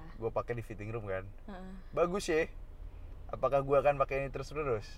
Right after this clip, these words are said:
Speaker 2: Hmm.
Speaker 1: Apakah gue bisa hidup kalau gue nggak beli ini? Kalau jawaban gue bisa,
Speaker 2: Hmm.
Speaker 1: gue nggak bakal beli lah. Gue langsung taruh balik segala macam. Tapi kalau misalkan emang gue kayak, "Apakah gue bisa hidup tanpa ini?"
Speaker 2: Hmm.
Speaker 1: Nggak bisa.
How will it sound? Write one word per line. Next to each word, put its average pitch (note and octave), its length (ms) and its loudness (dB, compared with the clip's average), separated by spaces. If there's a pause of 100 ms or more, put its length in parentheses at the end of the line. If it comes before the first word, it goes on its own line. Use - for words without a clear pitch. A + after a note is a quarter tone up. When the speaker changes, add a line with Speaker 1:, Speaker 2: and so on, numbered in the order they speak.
(300)
Speaker 2:
Hmm. G3 100 -8
Speaker 1:
Apakah B2 320 4
gue D3+ 480 0 (640)
bisa C#3+ 420 6
hidup D#3 380 4
kalau C3+ 240 6
gue D3 160 4
nggak C#3+ 180 6
beli B2+ 240 -2
ini? A#2+ 180 -4 (320)
Kalau C3 160 0
jawaban C3+ 320 4
gue D3 140 -2
bisa, C3+ 400 4 (560)
Speaker 2:
Hmm. - 320 -10
Speaker 1:
gue B2+ 160 -2
nggak A2 140 4
bakal F2+ 420 -2 (480)
beli A#2 300 -2
lah. G2+ 180 2
Gue G#2+ 140 0
langsung G#2 240 0
taruh F#2 180 -4
balik F#2 400 -4
segala G2 240 -4
macam. A#2 260 0
Tapi A2+ 220 0
kalau G#3+ 160 10
misalkan D#3 380 6
emang C#3+ 260 4
gue C3+ 160 4
kayak, A#2+ 240 6 (640)
"Apakah D#3 420 10
gue E3 300 8
bisa F3 400 12
hidup F3 300 4
tanpa D#3+ 340 8
ini?" D#3+ 320 2
Speaker 2:
Hmm. F#3+ 480 -8
Speaker 1:
Nggak B2+ 180 6
bisa. D#3 360 8